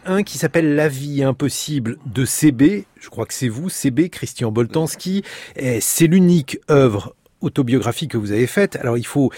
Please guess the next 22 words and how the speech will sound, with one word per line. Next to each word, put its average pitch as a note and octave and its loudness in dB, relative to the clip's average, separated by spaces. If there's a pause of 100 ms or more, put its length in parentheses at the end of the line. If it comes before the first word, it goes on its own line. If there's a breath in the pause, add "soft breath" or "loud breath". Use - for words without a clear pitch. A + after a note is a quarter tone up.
(160 loud breath)
imaginer D3+ 4
des D3 6
vitrines F#3+ 0
qui - -10
contiennent D#3 2
des A#2+ 0
pièces - 0
lisibles D3 0
et C3 6
illisibles. D3+ 2
Alors, A2 4
il A2+ -2
y A#2 2
a - 2
des A2+ -4
tickets - 0
de - -20
train, D3 0
des C3+ 0
photographies C#3 -2
de - -12
personnes C#3 2